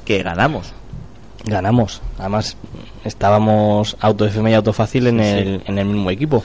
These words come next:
Speaker 1: Con lo cual, pues, muy contentos, como también por un proyecto muy especial para conseguir un exoesqueleto para distintos niños con parálisis cerebral, que,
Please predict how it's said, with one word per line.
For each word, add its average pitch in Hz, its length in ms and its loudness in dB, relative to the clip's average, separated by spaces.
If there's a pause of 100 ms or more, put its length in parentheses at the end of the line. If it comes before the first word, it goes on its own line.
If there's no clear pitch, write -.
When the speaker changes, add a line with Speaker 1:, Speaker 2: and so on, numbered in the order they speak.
(480)
Speaker 1:
Con 98 140 -4
lo 98 120 -2
cual, 110 460 4
pues, 107 480 0
muy 113 240 0
contentos, 135 680 2
como 101 260 -4
también 101 320 0
por 107 140 0
un 113 100 -6
proyecto 110 380 2
muy 139 360 0
especial 139 720 2
para 104 520 2
conseguir 104 520 -2
un 104 360 -4
exoesqueleto 107 840 0
para 104 240 2
distintos 101 440 -4
niños 117 320 -4
con 104 160 -2
parálisis 104 500 0
cerebral, 107 460 2 (440)
que, 104 560 2